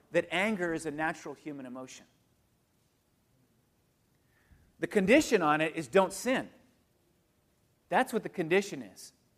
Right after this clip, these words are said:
So be angry, but don't sin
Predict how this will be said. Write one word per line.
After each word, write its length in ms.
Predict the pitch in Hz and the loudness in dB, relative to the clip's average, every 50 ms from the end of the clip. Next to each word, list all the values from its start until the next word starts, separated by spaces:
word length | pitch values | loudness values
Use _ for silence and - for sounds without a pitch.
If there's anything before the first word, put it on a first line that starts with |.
| _ _ _ _ _ _ | _ _ _ _ _ _
So 180 | - - 175 165 | 0 2 2 4
be 200 | 151 240 277 262 | 6 8 8 10
angry, 520 | 240 247 262 240 160 160 147 147 160 - - - - _ _ _ | 10 8 6 4 4 2 2 2 0 -2 -6 -20 -20 _ _ _
but 180 | - 170 160 131 | 6 6 6 8
don't 360 | - 190 196 196 196 196 - | 8 8 8 8 4 0 -6
sin 760 | - - - - - - 269 302 254 185 151 139 135 131 131 | -10 -8 -8 -6 0 2 4 6 6 4 4 0 -2 -4 -6